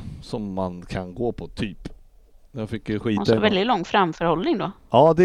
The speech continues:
Speaker 1: är helt korrekt. Och sen så vet jag ännu inte när, om matchen kommer gå. Så <laughs> det är, det är inte helt, eh,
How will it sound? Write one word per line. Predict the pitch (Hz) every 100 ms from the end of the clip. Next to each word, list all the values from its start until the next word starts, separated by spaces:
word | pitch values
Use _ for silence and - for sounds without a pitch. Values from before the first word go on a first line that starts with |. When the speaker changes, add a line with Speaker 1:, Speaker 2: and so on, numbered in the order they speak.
| 180
Speaker 1:
är |
helt | 147 120 -
korrekt. | 113 110 - -
Och | 110 110 110 -
sen | 135 127
så | 120 127
vet | 120
jag | 117 113
ännu | 117
inte | 113 101
när, | 98 98
om | 101
matchen | 98 - 95
kommer | 101 101
gå. | 117 110 76 - -
Så | - 135
<laughs> | 123 - - 202 160 - - -
det | - - 165
är, | - 147 127
det | 131 135
är |
inte | 131 - 127
helt, | 147 117 - 110
eh, | 110